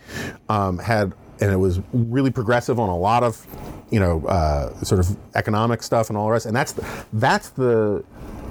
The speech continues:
republicanism that McCarthy came out of. I think his first race was actually to be a Democrat for a judgeship in, in Wisconsin. And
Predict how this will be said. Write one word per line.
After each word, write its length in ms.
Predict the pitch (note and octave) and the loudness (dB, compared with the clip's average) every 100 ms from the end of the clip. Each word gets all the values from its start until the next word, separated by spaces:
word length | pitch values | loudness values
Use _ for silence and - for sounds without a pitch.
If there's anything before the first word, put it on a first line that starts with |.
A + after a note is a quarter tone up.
| - - | -14 -6
republicanism 840 | G#2+ A2+ - D3 D3+ C#3 A2 G#2 G#2 | 0 0 0 0 2 2 0 0 0
that 140 | G2+ | 0
McCarthy 380 | G#2 - A3+ - | -4 -2 0 0
came 200 | - F2 | -2 -2
out 140 | C#2+ - | -2 -2
of. 100 | - | 0
I 60 | |
think 140 | C3 D3+ | 0 0
his 140 | A#2+ | -2
first 280 | D#3 C#3 - | -2 -2 0
race 200 | D3+ A#2 | 0 0
was 100 | G2+ | 0
actually 280 | A2 - G#2 | 0 0 -2
to 60 | |
be 120 | G2+ G2 | 0 0
a 40 | |
Democrat 580 | E2+ A#2+ D#3 G#2 F#2+ F#2 - - | 0 -2 0 0 0 -2 -8 -16
for 280 | - G2+ F#2 | -2 0 2
a 40 | |
judgeship 540 | F2+ B2 C3+ - F#2+ F#2+ | 0 0 0 -2 -2 0
in, 200 | F2+ F2+ - - - - | 0 -2 -8 -10 -10 -4
in 200 | A#2+ G2+ | -2 2
Wisconsin. 680 | G2 F#2+ B2+ D#3+ C#3+ F#2 F2 - - - - B2 | 0 0 -2 -2 0 0 0 -2 -12 -12 -8 0
And 500 | A#2+ A2 G#2 G2+ | 2 2 2 0